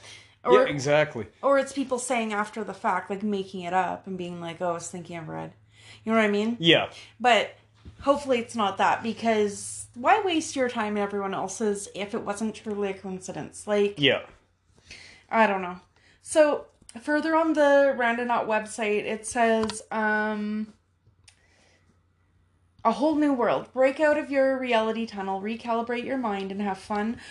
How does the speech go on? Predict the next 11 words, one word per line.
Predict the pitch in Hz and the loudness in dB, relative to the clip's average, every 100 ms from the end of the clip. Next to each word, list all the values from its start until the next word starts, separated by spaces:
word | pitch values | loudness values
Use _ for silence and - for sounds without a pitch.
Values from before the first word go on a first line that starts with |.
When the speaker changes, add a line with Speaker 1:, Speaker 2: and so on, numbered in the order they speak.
| - - | -18 -6
Speaker 1:
on | 233 | -2
an | 247 254 | 0 0
adventure | 240 233 226 233 | 0 0 0 -2
into | 220 226 226 | -2 -2 -2
the | 220 220 | -2 -2
world | 208 208 208 | -2 0 -2
you | 208 | -2
never | 196 185 | -4 -4
knew | 190 185 | -6 -6
existed." | 202 233 262 - - - - - - | -2 0 0 -4 -12 -14 -20 -20 -16
So, | - 254 240 | 2 4 4